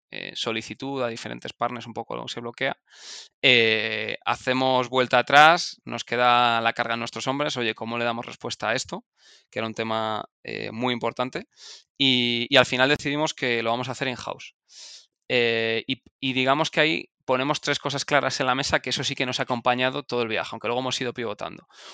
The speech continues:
Uno, tiene que ser algo que genere un impacto en la compañía, o sea, no nos vale formar a alguien o capacitar a alguien para que luego vuelva a su puesto de trabajo y no genere un impacto, con lo cual eso sí que ha sido siempre un punto clave. Dos, tiene que ser muy práctico, no vamos a jugar aquí a contar teorías y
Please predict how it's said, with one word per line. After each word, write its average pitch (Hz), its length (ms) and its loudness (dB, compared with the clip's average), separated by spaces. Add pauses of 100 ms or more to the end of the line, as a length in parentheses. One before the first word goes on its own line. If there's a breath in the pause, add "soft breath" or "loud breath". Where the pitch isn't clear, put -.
(140 loud breath)
Uno, 135 360 0
tiene 135 220 -4
que 139 80 0
ser 131 180 -2
algo 113 440 -2 (440)
que 131 120 -2
genere 131 320 4
un 139 60 2
impacto 127 400 -2
en 123 40 2
la 120 80 2
compañía, 120 560 -4
o - 120 -18
sea, 110 140 -6
no 120 160 -4
nos 127 160 -2
vale 123 240 4
formar 117 340 -4
a 117 80 -2
alguien 117 240 -4
o 110 60 -8
capacitar 117 480 -4
a 110 60 0
alguien 107 280 -8 (300 loud breath)
para 110 180 0
que 120 100 -6
luego 123 220 2
vuelva 123 220 -4
a 117 40 -2
su 117 140 -8
puesto - 240 -10
de - 40 -12
trabajo - 440 -6 (300 soft breath)
y 117 120 -8
no 117 120 -2
genere 113 280 -4
un 107 100 -6
impacto, - 460 0 (280 soft breath)
con - 100 -8
lo 107 80 -2
cual 113 160 2
eso 110 140 -4
sí - 160 -6
que 117 80 -6
ha 113 40 -2
sido 117 220 -4
siempre 113 320 -8
un 113 100 -10
punto 113 240 -10
clave. 156 300 0 (380 loud breath)
Dos, 135 320 2
tiene 131 180 -2
que 131 60 -6
ser - 180 0
muy 117 140 -8
práctico, - 500 -6 (160)
no 123 180 -4
vamos 123 280 -2
a 117 100 -2
jugar 117 260 -6
aquí 113 240 -4
a 107 80 -2
contar 113 300 -8
teorías 113 640 -4
y 107 300 -10